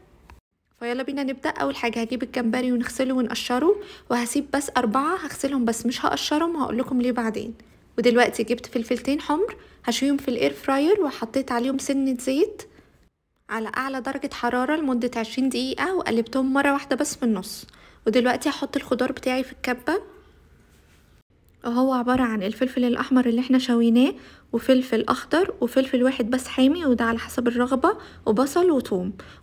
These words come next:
وهضربهم كلهم في الكبة مع بعض. وانا عايزه اقول لكم ان الكميه دي كبيره، يعني انا باخد بس منها معلقتين وبشيل الباقي، بيكفيني كمان ثلاث مرات بشيله في الفريزر عادي. دلوقتي جبت طاسه حطيت فيها قطعه زبده كبيره عشان تدي طعم،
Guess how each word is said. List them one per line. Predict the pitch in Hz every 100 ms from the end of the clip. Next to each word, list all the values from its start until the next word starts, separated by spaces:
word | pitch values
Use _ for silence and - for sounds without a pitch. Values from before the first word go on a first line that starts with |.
| 233
وهضربهم | 226 226 277 277
كلهم | 254 254 277
في | 277
الكبة | 262 269 269
مع | 262 247
بعض. | 254 311 381 - - - - _ _ _ _ _
وانا | 240 233
عايزه | 254
اقول | - 269
لكم | 277 311
ان | 285
الكميه | 247 240 233 254
دي | 269
كبيره، | 277 240 240 226
يعني | 208 214 -
انا | 240
باخد | 269 - 226
بس | 262 262
منها | 262 277
معلقتين | 254 226 220 - 254 269 403 -
وبشيل | 240 233 - 277
الباقي، | 277 214 262 311 302
بيكفيني | 254 190 202 240 - 269 277
كمان | 277 254 269
ثلاث | 269 277 277
مرات | 247 247 262 - -
بشيله | 240 262 269
في | 240
الفريزر | - - 254 254 247
عادي. | 190 185 - 240 - _ - - _ _ _ _ _ _ _ _ _ _ _ _ 226
دلوقتي | 226 233 -
جبت | 277 294 320
طاسه | 285 285 311 349
حطيت | - 262 277
فيها | - 277
قطعه | 277 269 262
زبده | 254 269 269
كبيره | 254 247 277
عشان | 185 - 254
تدي | 254 262
طعم، | 254 269 370